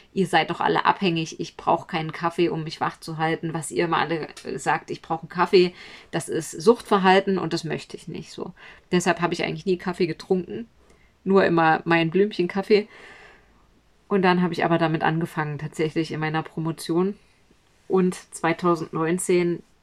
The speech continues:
wurde sie dann auch, naja, stimmt, zwei, nee, doch, zweitausendzwanzig wurde sie dann auch endlich fertig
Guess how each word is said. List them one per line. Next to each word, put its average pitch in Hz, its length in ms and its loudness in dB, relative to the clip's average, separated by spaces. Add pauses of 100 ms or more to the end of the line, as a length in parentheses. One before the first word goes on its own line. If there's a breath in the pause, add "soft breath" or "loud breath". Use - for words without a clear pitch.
(340)
wurde 180 380 4
sie 165 180 2
dann 160 220 0
auch, 165 380 -2 (420)
naja, 143 180 -14
stimmt, 208 380 -4 (320 soft breath)
zwei, - 300 -12 (180)
nee, 175 120 4
doch, 180 260 0
zweitausendzwanzig 165 960 0
wurde 165 160 0
sie 156 100 -6
dann 156 160 -4
auch 156 220 -4
endlich 160 380 -8
fertig 202 480 -4